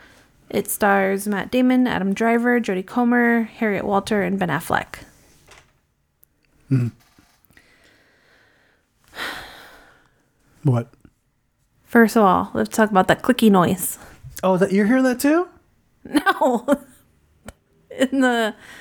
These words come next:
Speaker 1: El Capitan Theater.
Speaker 2: Oh, okay. 'Cause, like, I, I'm sorry, I'm getting, like, a clicky noise on my, my headphones. I'm like, "Fuck, let me fix it real quick." I'm like, "Oh shit, she hears it too."
Speaker 1: <laughs> No, I don't
Speaker 2: Like,
Speaker 1: hear
Speaker 2: "Oh my
Speaker 1: it.
Speaker 2: God, it's in the recording." <laughs> Um,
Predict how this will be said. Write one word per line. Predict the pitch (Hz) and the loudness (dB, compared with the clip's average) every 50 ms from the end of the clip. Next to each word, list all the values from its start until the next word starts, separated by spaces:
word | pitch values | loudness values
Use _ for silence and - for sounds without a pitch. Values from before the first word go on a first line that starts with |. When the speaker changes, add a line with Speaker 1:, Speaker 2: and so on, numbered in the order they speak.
| - - _ _ - | -20 -20 _ _ -6
Speaker 1:
El | - 214 | -6 -6
Capitan | 208 - - - - - - - - 247 269 247 247 | -4 -4 -4 -6 -6 -8 -8 -4 0 0 2 2 0
Theater. | - - - 262 - - - - - | 0 -2 -2 -2 -2 -2 -2 -2 0
Speaker 2:
Oh, | - 240 277 302 320 330 330 330 320 311 294 262 214 185 180 170 | 0 2 2 2 2 2 2 2 2 4 4 4 4 4 4 2
okay. | 190 185 180 147 139 143 135 | 2 2 2 2 0 -2 -2
'Cause, | - 220 214 | -2 -2 0
like, | 214 220 208 | 2 2 2
I, | 196 196 196 | 2 2 0
I'm | 190 196 175 165 | 2 0 0 0
sorry, | 160 196 165 143 | 0 2 2 2
I'm | 156 170 | 2 2
getting, | 180 185 175 | 2 2 2
like, | 175 156 | 2 2
a | 147 143 | 2 0
clicky | 139 - 175 160 - 156 143 | 0 0 -2 0 2 2 2
noise | 143 143 139 139 139 | 4 4 4 2 2
on | 139 139 | 2 2
my, | 135 131 123 120 | 2 2 0 0
my | 123 131 131 123 | 0 0 0 0
headphones. | 117 90 139 143 - - 190 190 175 | 0 0 0 0 2 0 0 0 -2
I'm | 139 | -6
like, | - - - | -10 -14 -16
"Fuck, | - - - - - | -12 -8 -8 -6 -2
let | - 143 | 0 0
me | 135 | 0
fix | - - - 131 - - | 0 0 -2 -2 -2 -2
it | 117 92 | -6 -4
real | 110 123 123 | -4 -6 -6
quick." | - - 135 120 110 - - - - | -4 -4 -4 -4 -4 -6 -10 -8 -4
I'm | 143 143 | -2 2
like, | 196 302 | 2 2
"Oh | - | 0
shit, | 147 - 156 131 | 0 -4 -4 -4
she | - 135 | -2 0
hears | 131 147 143 127 | 2 2 0 0
it | 120 107 | -2 -2
too." | - 143 127 135 - 269 | -2 -2 -2 -2 -4 -10
Speaker 1:
<laughs> | - - | -4 -2
No, | - 240 | 0 0
I | 208 208 220 | 0 0 0
don't | - - 294 170 | 0 0 2 2
Speaker 2:
Like, | 165 | 2
Speaker 1:
hear | 220 262 359 | 2 2 2
Speaker 2:
"Oh | 370 | 2
my | 392 | 4
Speaker 1:
it. | 427 | 4
Speaker 2:
God, | 453 453 440 | 2 2 2
it's | 392 - | 2 2
in | 392 | 0
the | 381 381 | 2 2
recording." | 381 359 403 392 381 359 359 349 - - - - - - - 262 - - - - - 143 - | 2 2 2 2 2 2 0 -2 -4 -8 -8 -8 -8 -6 -8 -10 -10 -8 -10 -10 -10 -8 -4
<laughs> | |
Um, | - 165 165 165 160 156 151 147 139 | -2 0 2 2 2 2 2 0 -2